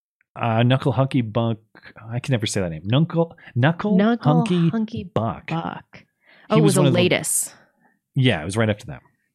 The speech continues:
Speaker 2: Okay, Eric Burns March. "Matt, the podcast, you didn't build it. Barry from Chicago."
Speaker 1: No, yeah, that's true. I know. Yeah,
Speaker 2: Yep.
Speaker 1: that says Obama. I remember. Th-,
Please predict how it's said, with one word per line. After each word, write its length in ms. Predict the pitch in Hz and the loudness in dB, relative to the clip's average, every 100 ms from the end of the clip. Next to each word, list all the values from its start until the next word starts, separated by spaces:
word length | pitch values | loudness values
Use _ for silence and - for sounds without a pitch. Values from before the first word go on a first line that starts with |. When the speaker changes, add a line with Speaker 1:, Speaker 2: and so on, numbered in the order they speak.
| - | -2
Speaker 2:
Okay, 240 | 220 180 - | 2 2 0
Eric 300 | 214 220 220 | 0 0 0
Burns 320 | 202 220 202 | 2 2 2
March. 300 | 185 165 165 | 2 2 2
"Matt, 340 | 190 240 269 | 2 2 2
the 60 | 214 | 0
podcast, 640 | - 247 269 254 220 202 | -2 2 2 2 2 2
you 80 | 185 | 2
didn't 240 | 196 214 151 | 2 0 2
build 300 | 180 190 160 | 2 4 2
it. 240 | 107 - | -2 0
Barry 260 | 160 170 180 | 2 2 2
from 220 | - 185 | 2 0
Chicago." 800 | - - - 151 143 131 - - _ - - - _ _ | -2 -8 -4 -2 -2 -6 -8 -10 _ -20 -20 -20 _ _
Speaker 1:
No, 120 | - 135 | 0 2
yeah, 280 | 143 139 135 | 4 2 2
that's 260 | 120 - | -2 -4
true. 340 | - 131 85 78 | 0 0 0 -4
I 100 | 107 | -4
know. 260 | 107 76 - _ | -2 -4 -8 _
Yeah, 160 | 113 101 | -2 0
Speaker 2:
Yep. 180 | 180 110 | 0 -2
Speaker 1:
that 60 | |
says 280 | - 135 113 | -2 0 2
Obama. 460 | 113 104 98 73 69 _ _ _ _ | 0 0 -2 -4 -10 _ _ _ _
I 80 | 110 | 0
remember. 300 | 127 139 135 | 2 2 0
Th-, 120 | - | -2